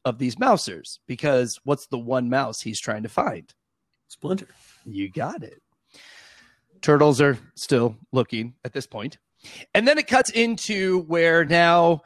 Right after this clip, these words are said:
Speaker 1: uh, he has Baxter Stockman making the ultimate control to control all these Mousers. And he is now, and no joke, three D printing the Mousers. Did you catch that when you watched it?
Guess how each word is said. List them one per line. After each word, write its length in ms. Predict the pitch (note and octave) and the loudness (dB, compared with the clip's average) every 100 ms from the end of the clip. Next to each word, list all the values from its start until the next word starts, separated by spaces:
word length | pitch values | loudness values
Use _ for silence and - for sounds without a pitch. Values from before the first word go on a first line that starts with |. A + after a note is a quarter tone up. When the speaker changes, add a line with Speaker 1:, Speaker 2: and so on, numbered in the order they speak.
| _ - | _ 0
Speaker 1:
uh, 200 | D#3 D3+ | 2 2
he 260 | C#3+ A3+ | -2 -2
has 240 | G#3+ G3 - | 0 -2 -2
Baxter 300 | F#3 F#3+ G3+ | -6 -6 -6
Stockman 440 | - D#3+ - D#3 | -2 -2 -2 -4
making 520 | D3+ C#3+ D#3 D3 C#3+ | -4 -4 -4 -4 -4
the 240 | B2 D#3 - | -4 -4 0
ultimate 520 | - B3+ G#3+ G3 E3 - | 2 2 2 2 0 -2
control 760 | F3 C3+ - F3+ E3 C#3+ A#2+ | -4 -2 2 6 6 6 2
to 120 | D3+ | -4
control 420 | D3+ E3 - E3+ D3+ | -6 -6 0 0 2
all 240 | D#3+ D3+ | 0 0
these 220 | C#3 B2 | -2 -6
Mousers. 640 | B2 B2 A#2+ C#3 A#2+ A#2+ - _ - D3+ | -6 -8 -6 -8 -8 -10 -14 _ -10 -4
And 140 | D#3+ | -2
he 200 | G#3 A#3 | -2 -2
is 160 | G#3 E3 | -2 0
now, 340 | D3+ D3 D3 | 2 2 2
and 140 | D#3+ F3 | 0 0
no 160 | D4 | 0
joke, 500 | B3 G#3 A3 D3 - _ _ _ | 0 2 2 2 -4 _ _ _
three 520 | _ A#3+ C4+ F4 G4+ | _ -2 2 2 2
D 280 | D4 C#4 C4 | 2 2 0
printing 960 | - - A3+ G#3 D3 D3+ C3+ B2+ B2 A#2 _ - | -2 -2 2 2 0 -4 -4 -4 -8 -12 _ -6
the 80 | C#3+ | 0
Mousers. 460 | C#3+ C#3 - G#2 | 2 2 -2 -8
Did 180 | D3 D#3 | -4 -4
you 60 | - | 2
catch 240 | A#3 A3 | 2 4
that 140 | B3 | 2
when 80 | G3 | 2
you 60 | E3 | 2
watched 340 | C#3 C3+ - | 0 0 -2
it? 140 | D3+ | -2